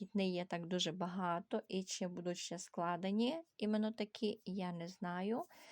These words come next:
що у нас там наша продавець має з чого ще складати чи ні.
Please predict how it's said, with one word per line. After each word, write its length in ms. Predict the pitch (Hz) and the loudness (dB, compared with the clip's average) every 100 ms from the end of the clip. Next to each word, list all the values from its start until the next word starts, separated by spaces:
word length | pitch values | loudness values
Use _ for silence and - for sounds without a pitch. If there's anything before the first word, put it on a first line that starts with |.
| - - | -18 -18
що 380 | - - - 185 | -8 -6 0 0
у 80 | 175 | 0
нас 300 | 170 165 - | -2 -4 -4
там 400 | - 170 165 180 - - - | -6 -4 -4 -8 -12 -20 -10
наша 760 | - 170 160 - - - - - 208 202 - 214 214 - | -6 -4 -4 -6 -4 -4 -4 -6 -6 -10 -10 -8 -8 -10
продавець 580 | - 175 180 175 165 - | -8 -4 -2 -2 -4 -2
має 320 | 190 226 240 | 2 2 2
з 40 | |
чого 340 | 240 - 226 220 | -2 -2 0 0
ще 180 | - 220 | -4 -8
складати 600 | - 185 180 175 - 165 | -6 -8 -6 -6 -8 -8
чи 220 | - 165 | -8 -6
ні. 380 | 165 214 226 | -2 0 0